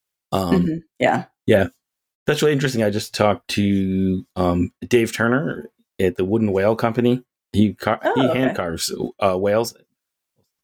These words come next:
Speaker 1: and, um, he, he also mentioned Paul, so that was, uh, <laughs> interesting.
Speaker 2: <laughs>
Speaker 1: That, uh, yeah, he
Speaker 2: Also
Speaker 1: appreciates his, uh,
Speaker 2: curious. <laughs>
Speaker 1: his skill and his work too, and, uh, I do too. I've, yeah,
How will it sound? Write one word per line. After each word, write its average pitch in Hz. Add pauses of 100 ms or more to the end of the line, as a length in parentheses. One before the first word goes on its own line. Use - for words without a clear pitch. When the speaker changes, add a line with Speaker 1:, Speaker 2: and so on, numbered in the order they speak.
(140)
Speaker 1:
and, 101
um, 92 (500)
he, 135
he 123
also 123
mentioned 104
Paul, 90
so 104
that 92
was, 95
uh, 92 (340)
<laughs> 208
interesting. 254
Speaker 2:
<laughs> 185 (380)
Speaker 1:
That, 104
uh, 98
yeah, 104
he 113
Speaker 2:
Also 110
Speaker 1:
appreciates 135
his, 139
uh, 190
Speaker 2:
curious. 285
<laughs> -
Speaker 1:
his -
skill 120
and 107
his 110
work 98
too, 98 (280)
and, 85
uh, 82 (1500)
I 107
do 107
too. 95
I've, 98
yeah, 110